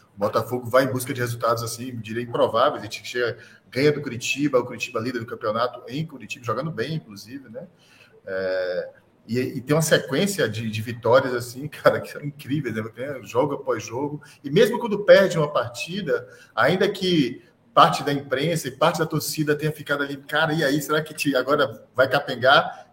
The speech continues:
Logo em seguida o time vinha e respondia em campo no jogo seguinte e voltava a vencer, voltava a manter uma boa média de pontos.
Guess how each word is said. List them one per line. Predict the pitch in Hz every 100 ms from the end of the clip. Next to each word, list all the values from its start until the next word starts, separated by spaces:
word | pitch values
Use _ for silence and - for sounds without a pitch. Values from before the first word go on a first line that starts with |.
| _
Logo | 123 - 175
em |
seguida | 156 151 147
o |
time | - 151
vinha | 110 110 151 165
e |
respondia | 143 - 147 127 110 165
em | 165
campo | 151 135 139
no | 117
jogo | 143 151
seguinte | - 107 131 160 - _ - _
e | 101
voltava | 120 120 131 151
a |
vencer, | 147 120 - 127 139
voltava | 123 - 135 135
a | - 120 117 107 - - _ -
manter | 110 123
uma | 120
boa | 117 135
média | 113 117 113
de | 117
pontos. | - 120 - -